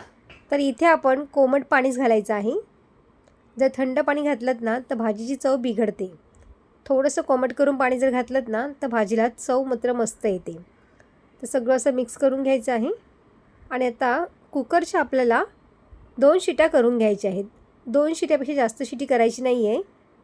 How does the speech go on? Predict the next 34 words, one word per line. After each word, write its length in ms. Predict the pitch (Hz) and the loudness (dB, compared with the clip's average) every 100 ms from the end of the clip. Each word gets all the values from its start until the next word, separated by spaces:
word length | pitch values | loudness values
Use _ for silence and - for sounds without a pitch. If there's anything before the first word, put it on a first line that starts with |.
| _ | _
भाजी 240 | 226 220 285 | 0 0 0
मस्त 300 | 262 247 302 | -2 -2 -2
एकदम 260 | 277 277 | 0 0
गरगरीत 400 | 254 233 220 262 | 2 2 2 0
शिजते. 480 | - 247 - - 175 170 _ _ _ _ _ _ _ _ _ _ _ - | -2 -8 -8 -8 -8 -10 _ _ _ _ _ _ _ _ _ _ _ -4
तर 80 | 269 | -4
इथे 220 | 233 294 | 0 2
आपल्या 440 | 277 277 254 226 320 _ _ - | 2 2 0 0 -4 _ _ -14
दोन 300 | 220 277 330 | 0 0 0
शिट्या 240 | 349 320 | -2 -2
झालेल्या 360 | 294 254 254 254 | 0 0 0 0
आहेत 240 | 214 226 339 - | 0 -2 -4 -10
आणि 140 | 262 233 | -10 -8
कुकरसुद्धा 500 | 247 233 277 285 311 | -6 -2 -2 -2 -2
थंड 200 | 294 233 | -2 0
झालेला 340 | 240 240 214 202 | 2 2 0 -2
आहे. 240 | 185 190 196 _ _ _ _ 262 | -4 -10 -14 _ _ _ _ -8
तर 40 | |
तुम्ही 240 | 254 254 | -4 -4
इथे 120 | 247 262 | -2 0
बघू 240 | 233 240 | 0 0
शकताय 320 | 240 262 247 | -4 -2 -2
बघा, 340 | 202 196 190 196 | 0 -2 -4 -6
मस्तपैकी 600 | 220 254 - 277 262 285 | -6 -6 -8 -8 -6 -6
एकदम 320 | 233 247 269 | -2 -2 0
वांग्याचं 460 | 226 202 220 233 254 | -2 0 0 0 -2
भरीत 240 | 233 233 | -2 0
आपलं 180 | 226 233 | 0 -2
इथे 240 | 233 254 311 - | 0 0 0 -2
तयार 200 | 214 208 | -2 0
झालेलं 320 | 208 214 202 | 0 0 -2
आहे. 140 | 185 190 _ _ _ _ _ - - - - - - | -6 -12 _ _ _ _ _ -20 -20 -20 -20 -20 2
हिरव्या 340 | 277 262 277 339 | 8 8 10 10
वाटणातील 680 | 330 - 285 285 277 247 | 8 6 2 2 4 2